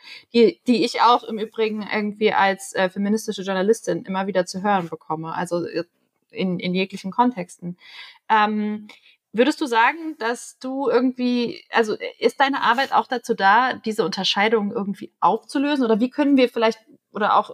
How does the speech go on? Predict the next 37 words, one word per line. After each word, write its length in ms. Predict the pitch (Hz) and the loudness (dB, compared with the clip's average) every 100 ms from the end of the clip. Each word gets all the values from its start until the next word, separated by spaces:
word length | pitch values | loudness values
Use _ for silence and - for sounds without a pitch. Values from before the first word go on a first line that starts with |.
| - | -4
auch 140 | 202 | -4
darüber 260 | - 214 208 | -2 0 0
hinaus, 440 | 208 202 262 - 190 | 0 2 2 2 -2
welche, 300 | - 202 - | -2 -4 -2
welche 240 | 185 - | -2 0
Ideen 480 | 208 208 233 381 202 | -2 2 0 0 -4
hast 260 | 196 - 196 | -4 -6 -10
du, 60 | |
diese 200 | 196 196 | -8 -6
Unterscheidungen 640 | 190 202 - 208 262 214 196 | -6 -6 0 0 2 0 -2
auch 200 | 202 - | -4 2
aufzulösen 920 | 220 - - 208 190 190 190 190 190 | 2 2 -4 -4 -2 -4 -4 -10 -8
und 140 | 202 | -8
quasi, 500 | - 190 196 190 190 - - - - - | -2 0 0 0 -8 -10 -20 -20 -20 2
ähm, 380 | 247 214 214 214 | 4 4 0 0
auch 160 | 220 226 | -2 -2
gesellschaftlich 580 | 247 240 330 381 254 - | -2 -2 -2 -8 -10 -4
klarzumachen, 880 | 247 277 - 226 214 - 220 233 226 - | 2 2 0 0 0 0 -4 -4 -6 -2
dass 320 | 214 220 - | 2 2 -2
Frauen 360 | - 202 247 254 | -2 2 2 0
und 160 | 226 | -6
Queers 540 | - 240 247 247 - - _ - | -8 0 4 4 2 -16 _ -4
Hure 380 | 277 277 262 240 | 0 4 4 2
und 260 | - 440 - | 2 0 2
Heilige 360 | 196 190 180 175 | 0 2 0 2
sein 240 | 165 175 | 0 0
können? 420 | - 165 165 165 - | -2 -2 -2 -8 -6
Und 200 | 185 - | -8 -2
quasi, 440 | 185 190 190 190 | 0 0 0 0
was 180 | 208 - | -2 0
kannst 200 | 339 - | -2 0
du 40 | |
da 120 | 233 233 | 0 0
aus 80 | |
deiner 220 | 233 220 - | -2 -4 -2
Arbeit 240 | 226 220 | -2 -2
mitgeben? 600 | 262 - - 165 160 | -4 -4 -2 -2 -2